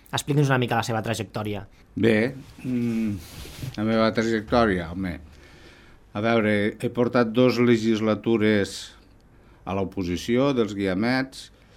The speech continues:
Speaker 2: perquè vaig in-, vaig, eh, interpretar en un moment donat que, mm, teníem que col·laborar, teníem que ajudar. Ten-, eh, lo fet, jo, jo que no sóc natural dels Guiamets,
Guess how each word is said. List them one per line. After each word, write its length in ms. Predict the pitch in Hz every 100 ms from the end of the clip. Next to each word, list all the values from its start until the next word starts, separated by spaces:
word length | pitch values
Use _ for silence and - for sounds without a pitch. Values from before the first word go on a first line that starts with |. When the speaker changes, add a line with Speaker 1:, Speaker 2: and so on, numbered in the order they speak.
| - - - - - _ - - -
Speaker 2:
perquè 540 | 117 117 123 123 123
vaig 220 | 123 127 123
in-, 380 | 127 117 110 117
vaig, 240 | 131 107 120
eh, 240 | 127 123
interpretar 600 | 123 120 117 117 113 120 117
en 80 | 117
un 140 | 117
moment 240 | 117 113 110
donat 400 | 113 120 120 -
que, 600 | 117 113 110 107 104 98
mm, 1080 | - - 120 110 107 104 104 101 82 - -
teníem 460 | 113 107 117 110 98
que 180 | 104 95
col·laborar, 580 | 104 98 90 117 127
teníem 360 | 117 107 104 101
que 100 | 98
ajudar. 480 | 87 90 110 117 127 - - - - - - - -
Ten-, 200 | 98 -
eh, 880 | 110 104 101 98 95 92 87 85 110
lo 100 | 98
fet, 260 | 120 113 101
jo, 360 | 104 107 113 117 104
jo 280 | 101 104 101
que 160 | - 95
no 280 | 92 101 95
sóc 260 | - 101
natural 420 | 98 101 101 104 95
dels 180 | 90
Guiamets, 600 | 90 95 110 117 127 -